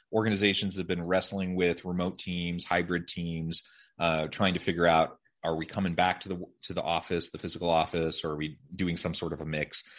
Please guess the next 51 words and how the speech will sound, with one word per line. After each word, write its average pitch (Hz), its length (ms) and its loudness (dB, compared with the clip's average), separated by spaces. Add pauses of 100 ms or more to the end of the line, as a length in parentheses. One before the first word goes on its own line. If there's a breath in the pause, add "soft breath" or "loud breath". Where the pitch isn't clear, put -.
(140)
That's, 160 380 4
you 117 260 0
know, 101 40 6
people 135 260 2
have 104 40 2
been 92 100 2
wrestling 87 360 0
with 80 180 -6
that 76 340 -2
for 87 40 -6
the 80 80 -2
last 78 280 0
couple 78 240 -6
of 69 80 -12
years. 78 420 -2 (340 loud breath)
And 113 560 4 (360)
I'm 117 80 2
not 135 180 2
sure 117 380 2
people 117 400 -6
have 104 80 -4
really 131 180 2
settled 143 400 2
on 73 220 -4
things. 73 360 -8
And, 101 140 0 (240 loud breath)
and 123 100 4
ultimately, 117 840 4 (240)
what 104 360 2
many 104 280 2
organizations 90 840 -2
have 85 320 -2
done 101 300 6
is 87 80 0
they 95 100 2
just 95 260 -4
kind 95 180 0
of, 85 160 0 (340 soft breath)
it, 120 80 0 (180)
it 120 80 2
was 110 220 2
like 117 140 4
a 107 40 -4
Band-Aid 104 460 2
approach. 90 720 -4
Like, 85 240 -8
we 98 100 -4
have 107 280 0
to 107 80 -2
go 104 160 6
remote 90 580 0